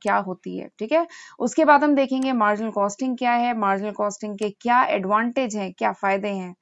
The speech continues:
ठीक है? उसके बाद हम देखेंगे मार्जिनल कॉस्ट क्या होती है। देखिए, marginal costing is a different concept, कॉस्ट क्या होती है वो हम पढ़ेंगे, ठीक है?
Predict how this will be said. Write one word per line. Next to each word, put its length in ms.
ठीक 160
है? 140
उसके 280
बाद 220
हम 120
देखेंगे 500
मार्जिनल 540
कॉस्ट 380
क्या 140
होती 320
है। 80
देखिए, 220
marginal 500
costing 420
is 100
a 60
different 360
concept, 420
कॉस्ट 540
क्या 140
होती 340
है 100
वो 240
हम 160
पढ़ेंगे, 420
ठीक 140
है? 140